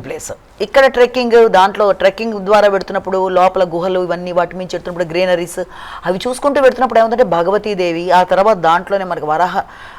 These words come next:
ఆ, ఇది ఒక కైడోల్ లాంటిది ఉండడం, ఇవన్నీ కూడా అక్కడ ఆ దాని ప్రాముఖ్యత.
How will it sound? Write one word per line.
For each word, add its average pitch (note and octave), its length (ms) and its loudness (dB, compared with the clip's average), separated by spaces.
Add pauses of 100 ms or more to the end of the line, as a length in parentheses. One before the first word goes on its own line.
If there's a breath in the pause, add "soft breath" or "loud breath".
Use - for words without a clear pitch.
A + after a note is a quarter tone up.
ఆ, D3+ 280 0 (480)
ఇది C#3 260 -8
ఒక C3+ 240 -4
కైడోల్ D3+ 580 0
లాంటిది E3+ 300 0
ఉండడం, D3+ 340 -4 (120)
ఇవన్నీ F3 340 -8
కూడా F3+ 520 -6
అక్కడ - 320 -4
ఆ D3+ 60 -4
దాని D#3 240 0
ప్రాముఖ్యత. C3 460 -6